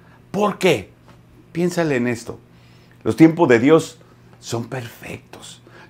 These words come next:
Dios nunca llega tarde, siempre llega a tiempo y su bendición llega en el momento justo.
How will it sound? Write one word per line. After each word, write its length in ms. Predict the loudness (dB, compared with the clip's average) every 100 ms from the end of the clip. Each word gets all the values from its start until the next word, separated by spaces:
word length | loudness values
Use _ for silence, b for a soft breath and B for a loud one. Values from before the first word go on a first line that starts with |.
| b
Dios 420 | 2 6 6 6
nunca 680 | 0 4 6 6 2 2 0
llega 480 | 2 0 0 -4
tarde, 440 | -4 -6 -4 -6 -8 B B
siempre 680 | -8 0 2 2 2 2
llega 300 | 4 2 2
a 100 | -2
tiempo 340 | 2 0 2 2
y 60 |
su 160 | 4 4
bendición 760 | 4 4 -2 0 4 4 4 b b b b b _ 0
llega 240 | 0 2
en 80 | 0
el 100 | 0
momento 380 | -2 -4 -4 -6
justo. 460 | -8 -12 -14 -20